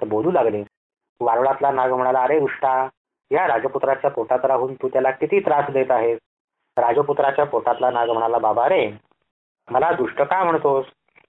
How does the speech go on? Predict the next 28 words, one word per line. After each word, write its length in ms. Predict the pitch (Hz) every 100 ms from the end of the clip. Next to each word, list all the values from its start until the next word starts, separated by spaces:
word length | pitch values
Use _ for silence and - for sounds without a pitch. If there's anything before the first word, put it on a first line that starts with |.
| _
तू 120 | 202
वारुळातल्या 520 | 170 120 143 139 151 147
सोन्याच्या 520 | 127 117 135 135 151
दोन 240 | 131 131
कुंभांवर 580 | 131 107 104 120 123 127
बसून 420 | 127 - 185 147 104 _ - _
ते 160 | 165 160
दूषित 380 | - - 180 185 180
करीत 220 | 151 147
नाहीस 300 | 147 139 131 - -
का?" 180 | 135 131 - _ _ _ _ _ _ _ _
ते 100 | 196
दोघे 340 | 175 139 139 160
याप्रमाणे 580 | 147 143 135 139 147 131
एकमेकांची 640 | 135 131 123 131 120 135
मर्मस्थाने 720 | 123 110 123 - 123 131 139 139 _ _ _
उघडी 300 | 117 135 196
करीत 260 | 185 147 135
असलेले 360 | - 127 127
पाहून 440 | 131 127 185 120 104 _ _ _ _ -
राजकन्या 580 | 123 131 160 165 160 170
तिथे 300 | 123 120 107
जवळच 480 | 117 143 185 127 120 _ _ _ 117
असलेल्या 400 | - 131 139 143
एका 280 | 113 123
झाडाखाली 540 | 113 104 117 123 117 123
उभी 240 | 110 113
राहून 340 | 165 175 127